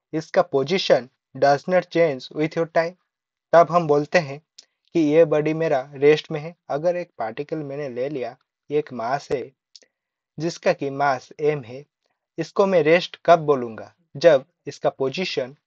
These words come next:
does not change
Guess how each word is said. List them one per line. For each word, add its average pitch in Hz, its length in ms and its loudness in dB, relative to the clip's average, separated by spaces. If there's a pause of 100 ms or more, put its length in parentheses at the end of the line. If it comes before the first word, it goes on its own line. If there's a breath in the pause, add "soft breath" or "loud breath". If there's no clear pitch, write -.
(240)
does 135 300 -2
not 139 200 -4 (2000)
change 147 540 -4